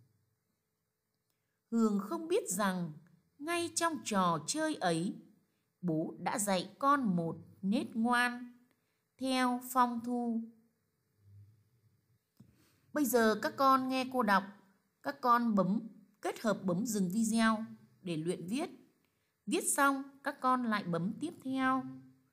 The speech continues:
Lùi vào ba ô, các con viết tên bài Trò chơi của bố. Xuống dòng,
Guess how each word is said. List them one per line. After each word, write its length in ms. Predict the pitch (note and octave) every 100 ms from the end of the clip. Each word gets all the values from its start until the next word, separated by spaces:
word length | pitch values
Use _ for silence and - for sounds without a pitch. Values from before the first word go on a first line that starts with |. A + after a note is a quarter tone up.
| _ _ _ -
Lùi 280 | A#3 A#3+
vào 160 | A3 A#3
ba 240 | A3 C#4
ô, 400 | C#4+ C#4+ C#4+ C#4 C#4
các 140 | D#4+
con 200 | - C#4 C4+
viết 140 | E4+ F#4
tên 280 | C#4 C#4 B3+
bài 360 | G3 F3+ E3+ D#3+ D#3+ - - _ _ _ _ -
Trò 520 | G#3 G3 F#3+ F3+ F3+
chơi 460 | - D4 D4 D4 C#4+ -
của 260 | F#3+ F3 D3
bố. 440 | D#3 D#3 D3+ G3 G#4 - _ _ _ _ _ _ _ -
Xuống 300 | - G#3+ C4+
dòng, 500 | B3 G#3+ F#3+ E3